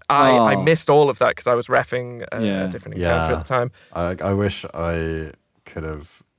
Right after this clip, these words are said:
Speaker 3: just, like, hovered around like
Speaker 1: I
Speaker 3: a
Speaker 1: just
Speaker 3: fly
Speaker 1: wanted
Speaker 3: on
Speaker 1: to
Speaker 3: the
Speaker 1: watch.
Speaker 3: wall. Yeah.
Speaker 1: Yeah.
Speaker 2: Mm.
Speaker 1: I didn't wanna work.
Speaker 3: Yeah.
Speaker 1: I wanted to watch all of my little, um,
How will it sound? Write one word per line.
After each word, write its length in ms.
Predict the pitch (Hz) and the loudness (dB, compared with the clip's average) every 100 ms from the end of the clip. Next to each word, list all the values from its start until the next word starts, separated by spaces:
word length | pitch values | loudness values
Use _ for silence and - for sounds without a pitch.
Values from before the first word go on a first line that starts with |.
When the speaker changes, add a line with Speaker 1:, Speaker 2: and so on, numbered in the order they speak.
| _ _ | _ _
Speaker 3:
just, 640 | - 80 76 - - - - | -12 -8 -8 -10 -16 -20 -18
like, 300 | 69 69 _ _ | -20 _ _ _
hovered 380 | - - 85 87 | -8 -6 -6 -6
around 460 | 80 82 85 76 67 | -6 -6 -6 -10 -10
like 140 | 65 | -2
Speaker 1:
I 40 | 156 | 0
Speaker 3:
a 20 | |
Speaker 1:
just 140 | 220 | 2
Speaker 3:
fly 100 | 92 | 2
Speaker 1:
wanted 140 | 85 127 | 4 4
Speaker 3:
on 60 | |
Speaker 1:
to 0 | |
Speaker 3:
the 40 | 120 | 4
Speaker 1:
watch. 300 | 160 85 78 | 2 0 -6
Speaker 3:
wall. 100 | 85 | -8
Yeah. 360 | 78 82 80 82 117 98 | -8 -6 -6 -10 -16 -6
Speaker 1:
Yeah. 200 | 143 123 | 0 0
Speaker 2:
Mm. 280 | 92 90 110 | -2 -10 -2
Speaker 1:
I 20 | |
didn't 140 | 170 185 | 0 4
wanna 160 | 190 | 2
work. 340 | 151 160 110 80 | 4 4 4 0
Speaker 3:
Yeah. 80 | 80 | 0
Speaker 1:
I 60 | 143 | 4
wanted 240 | 151 156 139 | 4 2 -4
to 80 | |
watch 420 | 127 143 160 - - | 0 2 2 0 -4
all 240 | - 147 156 | 2 4 4
of 100 | 165 | 2
my 120 | 156 | 2
little, 440 | 151 131 143 139 | 2 0 0 2
um, 540 | 139 135 131 131 131 | 4 4 2 -2 -14